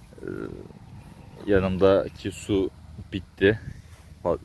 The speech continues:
yeteri kadar kalmadı. Ben de o yüzden dedim, "Ne yapalım?" Aşağı bir köye indim, daha yakındaki olan bir köye. O köyden Ağrı Irmak vardı bizim burada. Kızılırmak var şu an, Çorum, e, Osmancık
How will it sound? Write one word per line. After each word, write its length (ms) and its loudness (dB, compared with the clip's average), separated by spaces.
yeteri 360 -2
kadar 280 2
kalmadı. 560 0
Ben 180 -4
de 40 2
o 40 6
yüzden 360 2
dedim, 260 -2
"Ne 40 2
yapalım?" 440 0
Aşağı 360 0
bir 60 -2
köye 280 2
indim, 260 -4
daha 160 4
yakındaki 440 -6
olan 180 -8
bir 60 -12
köye. 320 -8
O 100 -4
köyden 500 2
Ağrı 320 0
Irmak 420 -8
vardı 320 -2
bizim 220 2
burada. 300 -2
Kızılırmak 560 -6
var 180 -2
şu 80 -12
an, 60 -8
Çorum, 380 -10
e, 60 -14
Osmancık 520 -6